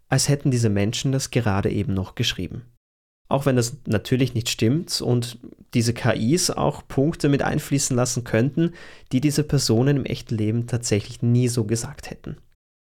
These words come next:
Aber dafür ist es ja ein Experiment und keine wahre Aussage. Und zum Abschluss möchte ich eure Aufmerksamkeit auch noch ganz kurz dafür nutzen, dass ja auch im Thema der Ukraine-Konflikt eine Rolle dazu spielt, warum das Thema mit nuklearen Waffen gerade wieder so viel an Bedeutung gewonnen hat.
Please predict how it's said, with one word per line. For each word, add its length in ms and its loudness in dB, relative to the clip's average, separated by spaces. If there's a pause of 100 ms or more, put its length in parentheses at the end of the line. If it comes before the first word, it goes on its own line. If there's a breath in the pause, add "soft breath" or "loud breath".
(320)
Aber 180 4
dafür 320 2
ist 120 0
es 160 0
ja 180 0
ein 260 -2
Experiment 880 -2 (120)
und 140 -12
keine 340 -2 (160)
wahre 340 -2
Aussage. 440 -10 (1160)
Und 340 0
zum 200 0
Abschluss 580 -2
möchte 320 -4
ich 160 -6
eure 200 0
Aufmerksamkeit 760 -2
auch 160 -4
noch 160 -4
ganz 280 -2
kurz 340 0
dafür 260 -2
nutzen, 480 -2
dass 220 -4
ja 240 -2
auch 180 0
im 200 -2
Thema 360 2
der 420 -2
Ukraine-Konflikt 1200 0
eine 220 -2
Rolle 260 4
dazu 280 0
spielt, 400 0
warum 220 0
das 200 -2
Thema 380 0
mit 340 -2
nuklearen 400 0
Waffen 280 -2
gerade 360 -2
wieder 160 -2
so 140 -6
viel 240 -4
an 100 -6
Bedeutung 460 -2
gewonnen 360 -8
hat. 220 -14